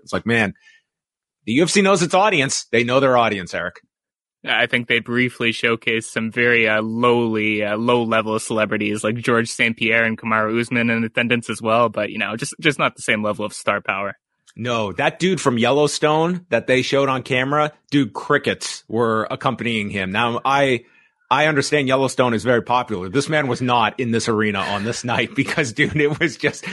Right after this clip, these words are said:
Speaker 1: they show him on camera. I'm like, "Is this not being shown in the arena?" Because not a person reacted to this poor individual.
Speaker 2: Uh, they, they were saving all of their love for, uh, somebody else.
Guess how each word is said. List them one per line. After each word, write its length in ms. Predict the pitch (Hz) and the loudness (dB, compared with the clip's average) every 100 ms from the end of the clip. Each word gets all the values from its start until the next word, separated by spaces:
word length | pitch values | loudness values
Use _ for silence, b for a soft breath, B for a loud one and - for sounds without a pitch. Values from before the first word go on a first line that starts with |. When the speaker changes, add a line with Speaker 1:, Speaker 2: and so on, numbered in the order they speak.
| 180 | 0
Speaker 1:
they 100 | 190 | 0
show 180 | 175 185 | 2 0
him 120 | 156 | 2
on 160 | 180 160 | 2 2
camera. 260 | 139 165 185 | 0 2 2
I'm 100 | 151 | 2
like, 200 | 139 143 185 B - | 0 -2 -10 B -2
"Is 160 | 123 | 0
this 160 | 147 185 | 2 2
not 220 | 196 180 | 2 4
being 180 | 160 147 | 2 2
shown 360 | - 151 156 156 | 2 2 2 2
in 100 | 139 | 0
the 100 | 123 | 2
arena?" 320 | 120 147 156 | 2 2 2
Because 300 | 143 147 131 | 0 0 0
not 260 | 139 139 | 0 2
a 60 | 143 | 0
person 420 | - 131 123 120 | -2 -6 -4 -4
reacted 480 | 110 104 98 - 92 | 0 2 0 -4 -6
to 80 | 107 | -4
this 140 | 104 | -4
poor 260 | - 98 92 | -4 -2 -2
individual. 540 | 92 85 90 - - _ _ _ _ _ _ _ _ _ _ _ _ _ _ - _ - | -4 -8 -10 -8 -12 _ _ _ _ _ _ _ _ _ _ _ _ _ _ -20 _ -2
Speaker 2:
Uh, 140 | 147 | 0
they, 140 | 139 | 2
they 180 | 151 139 | 0 -2
were 120 | 131 | -2
saving 380 | 127 143 123 117 | -2 -2 -2 0
all 260 | 117 117 117 | 2 2 0
of 120 | 110 | 0
their 180 | 110 110 | 0 0
love 300 | 107 101 - | -2 -4 -8
for, 260 | - 101 | -10 -8
uh, 140 | 101 107 | -6 -8
somebody 420 | - 123 107 107 | -4 -2 -2 -2
else. 360 | 107 - - | -6 -8 -12